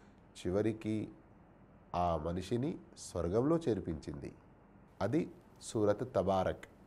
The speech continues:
అంటే ఇరవై తొమ్మిదవ ఖండంలోని మొదటి సూర, సూరతుల్ ముల్క్. గమనించండి, ఈ సూర ప్రవక్త మహనీయ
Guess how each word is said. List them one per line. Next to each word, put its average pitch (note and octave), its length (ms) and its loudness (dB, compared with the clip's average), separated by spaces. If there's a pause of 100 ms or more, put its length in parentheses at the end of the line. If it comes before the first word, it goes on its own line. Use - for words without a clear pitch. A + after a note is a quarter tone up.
(560)
అంటే G#2+ 160 -2 (100)
ఇరవై G3+ 260 2
తొమ్మిదవ G2 340 2 (100)
ఖండంలోని G2+ 580 0
మొదటి G2 300 0
సూర, A2+ 160 2 (160)
సూరతుల్ F#2+ 440 0
ముల్క్. F2+ 260 0 (1080)
గమనించండి, C#3+ 540 4 (1000)
ఈ B2+ 80 4 (120)
సూర F#3 200 10 (600)
ప్రవక్త E3 280 10 (100)
మహనీయ F3+ 320 8